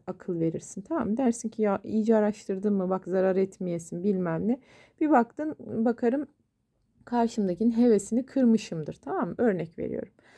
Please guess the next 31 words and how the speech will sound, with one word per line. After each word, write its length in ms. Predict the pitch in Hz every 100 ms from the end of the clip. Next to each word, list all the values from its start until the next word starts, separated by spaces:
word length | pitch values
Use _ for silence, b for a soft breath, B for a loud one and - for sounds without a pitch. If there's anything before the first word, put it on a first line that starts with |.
| b b b
E, 60 |
şimdi 300 | 240 320 339 320 _ _
siz 360 | - - 330
de 120 | 330 269
başkasınınkine 760 | 226 - 214 - 190 190 185
aynısını 380 | 180 180 - 180
yapabilirsiniz. 640 | 165 170 170 165 175 180
Başkası 460 | 202 196 - 214 285
da 80 | 370
size 320 | 294 226 196
böyle 240 | 185 165
akıl 320 | 160 - 170
verebilir. 420 | 160 156 151 156 180
O 100 | 214
yüzden 320 | 226 254 254
inanıyor 400 | 233 247 320 415
musun 260 | 330 - 233
oradan 340 | 233 214 220
para 260 | 220 214 214
kazanacağına? 680 | 220 208 208 208 220 220 330
Giriş. 540 | 277 247 196 - - _ _ b b b b b b -
E, 380 | 208 202 -
çok 300 | - 285 262
sermaye 580 | - 254 247 254 254 269
konulan 540 | 262 - 247 247 254 247
işleri 360 | 233 - 240 247
pek 180 | 254
sevmeyen 540 | - 254 247 240 226 214
biri 180 | 214 233
olarak 360 | 214 185 185
söylüyorum. 580 | - 190 180 175 180 269